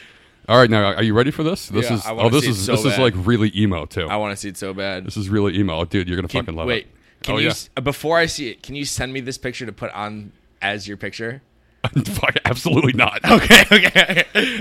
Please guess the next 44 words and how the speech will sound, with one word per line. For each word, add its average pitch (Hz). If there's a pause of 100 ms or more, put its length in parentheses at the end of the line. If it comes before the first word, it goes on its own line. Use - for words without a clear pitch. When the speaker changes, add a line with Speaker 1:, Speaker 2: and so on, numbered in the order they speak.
Speaker 2:
I -
wanna 110
see 113
it, 101
though. 165
Speaker 1:
Actually, 175
it's 165
on 175
my 151
Facebook, 123
so 131
you 110
can 104
steal 104
it. - (800)
Speaker 2:
Oh 196
my 135
God, 135
you 185
look 156
like 190
Joey. 262 (560)
Speaker 1:
<laughs> 233
Big 226
Joey. 175
<laughs> 185
Speaker 2:
You 330
look 170
like 240
Big 220
Joe. 254 (1120)
Speaker 1:
Joe, 139
I 147
don't 170
know 165
where 139
your, 117
uh, 98 (180)
where 113
your 107
dad 123
was 90
right 101
around 101